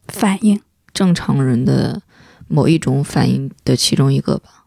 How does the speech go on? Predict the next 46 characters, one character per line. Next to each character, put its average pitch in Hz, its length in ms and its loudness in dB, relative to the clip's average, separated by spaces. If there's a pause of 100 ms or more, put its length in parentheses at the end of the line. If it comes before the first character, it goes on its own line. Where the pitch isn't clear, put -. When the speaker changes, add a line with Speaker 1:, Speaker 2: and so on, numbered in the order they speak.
(300)
Speaker 1:
因 269 160 2
为 254 180 2
她 233 300 -2
在 233 240 2
当 233 260 4
时 214 260 0
刚 233 300 2
刚 240 180 2
目 240 300 4
睹 214 240 0
了 202 360 2 (400)
那 233 180 4
个 226 120 2
凶 226 280 2
手 190 240 0
分 233 320 2
尸。 226 400 0 (100)
Speaker 2:
对。 196 260 0 (280)
Speaker 1:
国 220 180 4
产 220 300 2
版 214 260 2
把 208 160 2
这 240 220 4
个 208 120 2
情 202 320 2
节 208 220 2
也 208 140 0
删 226 280 0
掉 226 220 2
了。 214 160 -6 (320)
Speaker 2:
这 202 140 0
个 190 180 4
估 185 160 0
计 160 160 2
应 160 60 0
该 160 120 -2
是 185 160 -6
审 - 200 -6
查 - 180 -8
的 190 80 -4
原 190 180 -6
因 214 140 -10
吧。 208 120 -14 (220)
Speaker 1:
对， 226 240 2 (440)
然 226 200 0
后 226 460 2